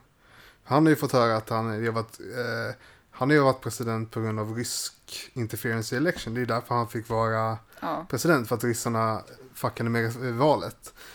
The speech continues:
Speaker 1: Och det har de ju haft på honom i fyra år. Och helt plötsligt så har spelplanen vänt, så Trump kör samma, samma stuk som, som egentligen som Demokraterna har gjort innan.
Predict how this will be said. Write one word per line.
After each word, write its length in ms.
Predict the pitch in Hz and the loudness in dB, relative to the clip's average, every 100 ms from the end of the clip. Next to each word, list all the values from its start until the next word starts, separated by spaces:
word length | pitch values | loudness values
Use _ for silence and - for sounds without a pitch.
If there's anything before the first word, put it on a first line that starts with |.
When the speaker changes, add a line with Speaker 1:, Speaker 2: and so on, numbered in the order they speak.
| - | -10
Speaker 1:
Och 80 | - | 2
det 60 | 131 | 6
har 80 | 156 | 8
de 140 | 151 | 8
ju 60 | 123 | 6
haft 220 | 117 - | 4 4
på 160 | 151 123 | 6 6
honom 200 | 120 120 | 6 2
i 60 | |
fyra 300 | 113 135 120 | 0 2 4
år. 280 | 131 180 110 - - - - - - _ | 4 4 2 -6 -16 -20 -20 -20 -20 _
Och 340 | - 117 113 120 | -4 0 2 2
helt 180 | 127 | 2
plötsligt 260 | 160 143 123 | 2 0 0
så 100 | - | -2
har 60 | 120 | -2
spelplanen 600 | - 123 117 120 117 123 | 0 0 2 0 2 2
vänt, 320 | 135 110 113 | 2 0 -8
så 400 | - 113 113 127 - | -8 -6 -6 -8 -6
Trump 220 | 127 120 117 | -2 -2 -2
kör 400 | - 120 120 127 | 0 2 0 -4
samma, 460 | - 139 123 127 | -2 0 0 -2
samma 260 | - 135 123 | -2 -2 -2
stuk 380 | - 123 113 - | -2 -2 -2 -4
som, 380 | 120 113 113 123 | -6 -6 -6 -8
som 200 | 135 123 | -6 -4
egentligen 240 | 113 120 | -2 -4
som 120 | 127 | -2
Demokraterna 520 | 120 120 127 120 165 180 | -2 0 0 0 2 2
har 40 | |
gjort 140 | 139 | 2
innan. 400 | 127 143 123 98 | 0 -2 -2 -10